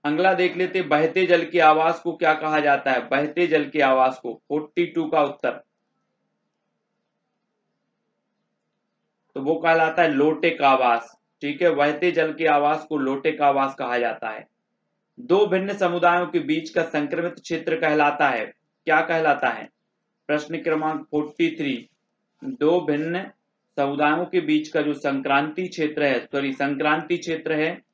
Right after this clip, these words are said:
उसे क्या कहा जाता है? प्रश्न क्रमांक तैतालीस। तब आपका बिल्कुल सही आंसर होगा इकोटोन।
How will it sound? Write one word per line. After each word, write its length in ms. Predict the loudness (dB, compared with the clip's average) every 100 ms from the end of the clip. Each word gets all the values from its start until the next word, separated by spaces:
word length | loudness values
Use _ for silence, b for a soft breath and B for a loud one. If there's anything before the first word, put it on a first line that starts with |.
| _ _ _ -8
उसे 220 | -4 -2
क्या 220 | 2 2
कहा 240 | 2 0 2
जाता 280 | 0 2
है? 100 | 0 -2
प्रश्न 260 | -6 -6
क्रमांक 280 | -4 -2 -2 -4 -4
तैतालीस। 560 | 0 2 2 0 -4 -12 _ _ _ _ _ _ _ _ _ _ _ _ _ _ _ _ _ _ _ _ _ _ _ _ _ _ _ _ _ _ _ _ _ _ _ _ _ _ _ _ _ _ _ _
तब 100 | -2
आपका 240 | 0 0 -2
बिल्कुल 360 | 0 -2 -2
सही 240 | 0 0 2
आंसर 280 | 0 0 0
होगा 180 | 2 2
इकोटोन। 640 | 0 -2 -4 0 0 0